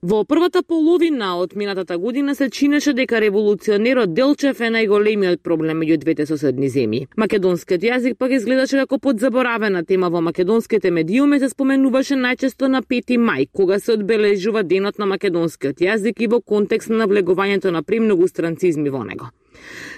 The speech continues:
Тоа беше така се до објаснувачкиот меморандум на Бугарија кој го испрати до земјите членки на Европската Унија. Меморандумот беше објавен во септември и од тогаш и за јавноста стана јасно дека разликите меѓу Софија и Скопје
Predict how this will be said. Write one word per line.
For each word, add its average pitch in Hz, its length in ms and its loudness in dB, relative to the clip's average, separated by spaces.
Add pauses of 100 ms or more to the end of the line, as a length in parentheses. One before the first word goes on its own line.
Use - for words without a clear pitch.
Тоа 339 180 0
беше 359 180 0
така 302 340 -2
се 320 140 0
до 277 140 0
објаснувачкиот 277 720 -2
меморандум 233 640 0
на 185 100 2
Бугарија 214 460 2
кој 277 180 0
го 254 140 0
испрати 262 320 -2
до 254 160 -2
земјите 208 400 0
членки 180 440 0
на 139 120 -2
Европската 131 540 -4
Унија. 123 260 -2 (560)
Меморандумот 185 640 -2
беше 254 240 0
објавен 269 400 2
во 233 80 2
септември 233 800 0
и - 20 2
од 254 200 -2
тогаш 240 340 -4
и 202 100 -6
за 190 80 0
јавноста 208 500 0
стана 269 300 0
јасно 254 400 -2
дека 254 240 0
разликите 185 480 0
меѓу 165 240 2
Софија 226 400 0
и 160 80 4
Скопје 269 480 -2